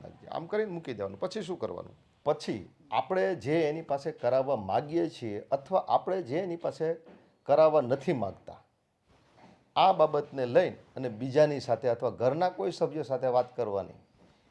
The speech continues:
એ સાંભળે એમ. આપણે જે કરાવવા નથી માગતા એની પાસે, એવું વર્તન ન થવું જોઈએ,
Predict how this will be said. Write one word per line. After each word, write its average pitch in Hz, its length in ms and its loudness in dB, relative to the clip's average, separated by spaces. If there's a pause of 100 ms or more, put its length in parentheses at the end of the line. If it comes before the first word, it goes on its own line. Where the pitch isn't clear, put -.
(160)
એ 196 140 8
સાંભળે 113 400 4
એમ. 80 140 -12 (840)
આપણે 147 460 0 (180)
જે 131 300 0 (280)
કરાવવા 147 340 6
નથી 175 280 0
માગતા 104 360 -4
એની 98 140 -4
પાસે, 110 260 -4
એવું 127 160 -4
વર્તન 135 300 0
ન 156 160 0
થવું 104 360 -2
જોઈએ, 95 260 -10